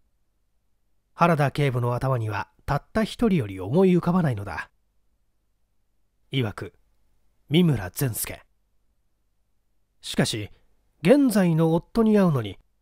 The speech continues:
何を苦しんで人目を避けて、しかも自分の家の邸内で密会する必要があろうか。警部の目は再び、土に突き刺してある弓なりになった竹切れの上に落ちた。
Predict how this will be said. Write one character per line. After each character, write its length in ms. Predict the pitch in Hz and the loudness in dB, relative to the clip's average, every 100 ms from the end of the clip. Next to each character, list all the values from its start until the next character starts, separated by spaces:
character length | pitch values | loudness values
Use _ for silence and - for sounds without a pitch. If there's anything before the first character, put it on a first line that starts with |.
| 202 | 0
何 260 | 277 240 | 2 4
を 160 | 170 147 - - | 4 2 -4 -6
苦 200 | 160 220 | 2 4
し 140 | - 202 | 4 2
ん 140 | 160 | 0
で 160 | 127 117 | -2 -8
人 220 | - 214 | -2 2
目 120 | 202 | 4
を 120 | 190 | 4
避 140 | - 175 | 2 -2
け 60 | 113 | -4
て、 160 | 85 - _ _ | -8 -16 _ _
し 120 | - - | -6 2
か 100 | 185 | 2
も 100 | 107 | 0
自 220 | - 160 | -4 0
分 220 | 294 285 | 2 2
の 120 | 269 | 2
家 200 | 220 262 | 2 2
の 120 | 254 247 | 2 2
邸 200 | 247 226 | 2 2
内 160 | 123 | 0
で 120 | 101 92 | -6 -10
密 200 | 120 - | -10 -4
会 200 | 202 214 | -2 0
す 120 | 196 | 0
る 80 | 185 | -2
必 280 | - - 180 | -2 -2 0
要 120 | 156 | 2
が 200 | 143 135 | 0 0
あ 20 | |
ろ 100 | 135 | -2
う 40 | 107 | -4
か。 240 | 92 - _ _ _ _ _ _ _ _ _ _ _ _ _ _ _ - | -10 -12 _ _ _ _ _ _ _ _ _ _ _ _ _ _ _ 0
警 200 | 196 170 | 2 2
部 120 | 127 | 2
の 100 | 123 | 0
目 120 | 123 123 | 0 -2
は 180 | 92 - | -4 -4
再 200 | 170 143 | -4 -2
び、 200 | 127 117 - _ _ _ _ - | -4 -6 -10 _ _ _ _ -18
土 280 | - 285 | -4 2
に 160 | 220 180 | 4 2
突 140 | - | 0
き 100 | - | -4
刺 120 | 220 190 | -4 -2
し 60 | |
て 140 | - 147 | -2 0
あ 60 | |
る 220 | 131 110 - | -2 -4 -12
弓 280 | - 147 240 | -4 0 2
な 100 | 247 | 2
り 100 | 233 | 0
に 140 | 220 214 | 0 0
な 80 | 208 | -2
っ 40 | |
た 240 | - - | -4 -8
竹 260 | - - 220 | -6 -2 0
切 100 | 226 | 2
れ 120 | 208 | 2
の 160 | 185 185 | 2 2
上 100 | 170 | 2
に 120 | 110 | -2
落 160 | 95 - | -6 -8
ち 40 | |
た。 220 | - 76 | -10 -12